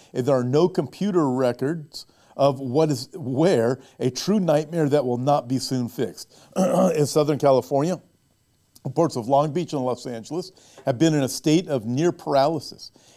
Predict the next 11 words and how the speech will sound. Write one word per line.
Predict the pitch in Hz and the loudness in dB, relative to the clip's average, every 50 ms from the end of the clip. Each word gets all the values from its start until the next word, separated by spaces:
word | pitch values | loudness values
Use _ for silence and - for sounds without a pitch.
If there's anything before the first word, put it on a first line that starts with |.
| _ - | _ 0
even | 160 180 220 220 233 226 208 | 2 4 4 6 4 2 2
after | 175 160 170 175 - - 180 160 | 2 2 2 2 0 -2 -2 -2
workers | 139 127 135 160 185 202 - - 151 123 - | 0 2 4 4 4 4 2 0 -2 -2 -2
were | 143 139 123 | -2 -2 -2
recently | 113 123 151 185 - - 185 175 156 139 | 0 2 0 0 0 -4 -6 -6 -4 -4
granted | 117 123 143 143 147 147 131 - | -4 -4 -4 -4 -4 -4 -6 -8
permission | - 135 127 135 156 147 - 147 117 | -8 -6 -4 -4 -4 -4 -6 -6 -6
by | 139 131 | -4 -4
the | 120 110 101 | -4 -4 -6
Biden | - - 131 160 170 156 135 | -2 -2 0 0 0 -2 -4
administration | 131 120 123 131 123 117 - - 131 127 120 120 - 120 113 | -6 -6 -4 -4 -4 -6 -6 -6 -6 -6 -6 -4 -6 -8 -8